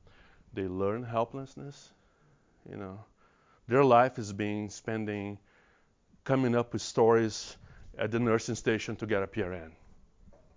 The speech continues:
That's like twenty years doing that every day. "I got a headache, can I have a P R N?"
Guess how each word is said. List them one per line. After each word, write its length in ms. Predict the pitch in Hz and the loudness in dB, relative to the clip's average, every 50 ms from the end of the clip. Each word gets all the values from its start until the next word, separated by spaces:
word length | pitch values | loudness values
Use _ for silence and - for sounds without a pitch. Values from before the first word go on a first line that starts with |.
| _ | _
That's 160 | 107 110 110 - | -20 -20 -14 -12
like 140 | 92 90 - - _ _ _ _ _ _ _ _ _ _ _ _ _ _ _ - | -12 -12 -12 -16 _ _ _ _ _ _ _ _ _ _ _ _ _ _ _ 0
twenty 300 | - 151 143 143 143 135 | 2 4 4 4 2 0
years 320 | 127 123 123 117 107 92 90 | 0 0 0 0 0 -2 -6
doing 220 | 98 98 90 87 | -8 -8 -8 -8
that 200 | 82 80 80 80 - - - - - - - - - - | -8 -10 -12 -14 -18 -20 -20 -20 -20 -20 -20 -20 -8 -4
every 240 | 113 113 - 110 92 | -4 -4 -4 -4 -6
day. 260 | 101 98 82 82 - _ _ - - - - - - - _ _ _ - | -6 -6 -8 -10 -14 _ _ -20 -20 -20 -20 -20 -20 -20 _ _ _ -12
"I 80 | - | -2
got 140 | 120 147 139 | 0 0 0
a 40 | 127 | 0
headache, 300 | 127 139 139 131 127 127 | -2 -2 -2 -2 -2 -2
can 100 | 143 135 | -4 -6
I 40 | 120 | -6
have 100 | 127 123 | -6 -8
a 60 | 113 | -8
P 100 | - 117 | -6 -6
R 80 | 107 | -6
N?" 200 | 107 101 98 98 | -8 -10 -14 -18